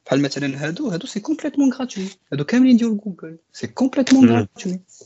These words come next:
Speaker 1: C'est complètement gratuit. وكتعلم فيهم beaucoup de techniques de vente, beaucoup de techniques de, beaucoup de techniques
Speaker 2: مم.
Speaker 1: de, de, de, de, فهمتي. C'est complètement gratuit, mon ami.
Speaker 2: Oui,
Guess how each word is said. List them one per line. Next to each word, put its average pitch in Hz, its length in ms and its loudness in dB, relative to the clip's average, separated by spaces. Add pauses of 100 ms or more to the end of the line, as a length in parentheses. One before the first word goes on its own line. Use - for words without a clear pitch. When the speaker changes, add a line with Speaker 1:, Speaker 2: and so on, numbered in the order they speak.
(540)
Speaker 1:
C'est - 160 -6
complètement 262 500 2
gratuit. 226 360 -2 (680)
وكتعلم 113 420 0
فيهم 165 440 0
beaucoup 262 220 4
de - 200 -8
techniques 131 360 -8
de - 140 -8
vente, 285 520 -2
beaucoup 160 240 -4
de 147 60 -10
techniques 123 460 -2
de, 113 200 -6 (420)
beaucoup 120 220 0
de 113 60 -12 (120)
techniques 113 380 2
Speaker 2:
مم. 110 60 -4
Speaker 1:
de, 101 340 -2
de, 101 180 -8
de, 92 160 -6
de, - 280 -8
فهمتي. 127 320 -2 (140)
C'est - 240 2
complètement 294 680 2
gratuit, 247 360 0
mon 185 180 -2
ami. 107 160 -10 (420)
Speaker 2:
Oui, 113 180 6